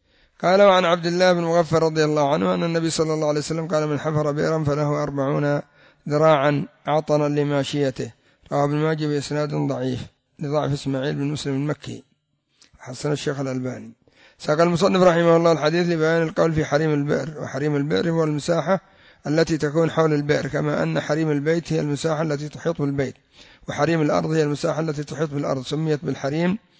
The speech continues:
لأنه يمنع من الانتفاع بها من الغير، ووضعت لمصلحة المالك ولمصلحة المسلمين. واختلف أهل العلم في تقدير حريم البئر، فذهب أبو حنيفة، وهو قول الإمام الشافعي رحمه الله، إلى أنه أربعون ذراعاً.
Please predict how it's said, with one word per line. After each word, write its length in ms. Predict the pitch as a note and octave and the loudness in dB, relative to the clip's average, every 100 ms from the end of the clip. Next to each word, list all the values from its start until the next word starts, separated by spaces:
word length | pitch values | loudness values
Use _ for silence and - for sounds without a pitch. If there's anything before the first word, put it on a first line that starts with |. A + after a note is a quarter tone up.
| - - _ - | -20 -20 _ -4
لأنه 400 | C#3+ D#3 D#3 D3+ | 0 2 2 2
يمنع 260 | E3 D#3+ C#3 | 2 0 0
من 140 | D3+ | 0
الانتفاع 560 | D3 D3 C#3 C#3 D3+ C3+ | 0 -2 -4 -2 -2 -2
بها 300 | D#3 D#3+ D#3 | -2 0 0
من 240 | C#3 C#3 | 0 -2
الغير، 340 | C3+ C#3+ A#2+ - _ _ _ _ - | 0 0 0 -8 _ _ _ _ -2
ووضعت 460 | D#3 D#3+ D3 D3 | 2 2 2 0
لمصلحة 460 | D3 D3+ D#3 C#3 D3 | 0 -2 -2 -4 -4
المالك 400 | C#3 C#3+ E3 E3+ | -2 0 0 0
ولمصلحة 520 | E3 D3+ D3 D#3 D3 D3+ | 0 0 0 -2 -4 -4
المسلمين. 580 | C#3+ C#3 C3+ C3 A2+ A2 _ _ _ _ _ | -4 -2 -2 -2 -4 -10 _ _ _ _ _
واختلف 380 | D#3 - D3+ D#3 | -12 -4 0 2
أهل 200 | D3+ D3+ | 2 2
العلم 260 | C#3+ D#3 E3 | 0 -2 -2
في 100 | D#3+ | -2
تقدير 340 | D3+ C#3+ D#3+ | -4 -4 -4
حريم 300 | C#3 D3 D3+ | -4 -4 -2
البئر، 360 | C#3+ D3 - E3 | -4 -2 0 0
فذهب 360 | D#3 D#3 D3+ | 0 -2 -2
أبو 200 | D#3 D3+ | -4 -6
حنيفة، 440 | C#3 C#3+ D#3 D3 E3 - _ _ _ _ | -4 -4 -2 -2 -4 -10 _ _ _ _
وهو 180 | C#3+ D3 | -4 -2
قول 240 | D#3 D#3 | -2 -2
الإمام 300 | D3+ D3 D3 | -2 -2 -2
الشافعي 520 | C#3+ - D3+ D#3 C#3+ D#3+ | -4 -4 -4 -2 0 0
رحمه 400 | D3 C#3+ C#3+ C#3+ | 0 0 -2 -2
الله، 300 | D#3+ E3 D3+ | -4 -4 -2
إلى 160 | D3 | -2
أنه 300 | D3+ D3+ D3 | -2 -2 -2
أربعون 460 | D#3+ D#3+ D#3 D3+ C#3 | -4 -4 -2 -2 0
ذراعاً. 400 | C3+ B2 A2+ | -2 -4 -8